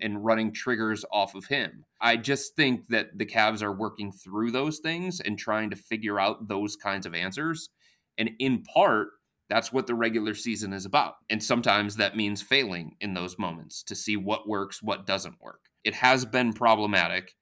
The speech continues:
Their net rating in clutch time is twenty-second in the N B A. Their offensive rating in clutch time, I believe, <laughs> is twenty-eighth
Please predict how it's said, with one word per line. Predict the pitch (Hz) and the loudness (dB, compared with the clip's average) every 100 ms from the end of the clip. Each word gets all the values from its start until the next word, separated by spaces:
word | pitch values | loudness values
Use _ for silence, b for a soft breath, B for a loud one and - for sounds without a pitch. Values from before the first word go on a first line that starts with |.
| _ _ _ - | _ _ _ -4
Their | 117 107 | 2 4
net | 104 113 123 | 6 4 4
rating | 110 110 110 101 98 95 | 4 4 6 4 2 -4
in | 107 101 95 | -6 -6 -6
clutch | - - 117 110 - | -10 0 0 0 -6
time | - 92 82 80 85 - | -2 0 0 -4 -10 -2
is | 98 95 92 90 87 - - - - | 2 2 2 -2 -4 -6 -8 -14 -14
twenty-second | - 135 117 110 - 113 - 87 - _ _ | -2 2 2 0 2 2 2 -6 -8 _ _
in | 117 104 | -2 0
the | 95 | 2
N | 95 92 | 2 0
B | 87 | 0
A. | 85 76 95 - - | 0 0 -6 -16 0
Their | 113 - - | 0 2 6
offensive | 135 143 127 104 101 92 | 8 8 4 -2 -2 -2
rating | 95 87 85 85 87 - | 2 2 0 -8 -10 -6
in | 101 95 | -4 -6
clutch | - 104 95 - | 0 0 0 -2
time, | 95 87 87 92 _ - | 0 0 -2 -6 _ -10
I | 92 | -8
believe, | 87 92 107 117 220 139 110 - _ | -6 -4 -2 0 0 0 -2 -18 _
<laughs> | _ _ | _ _
is | 101 98 90 | 0 0 -2
twenty-eighth | - 143 104 90 - 117 220 - - | -4 0 0 -2 0 2 2 0 -8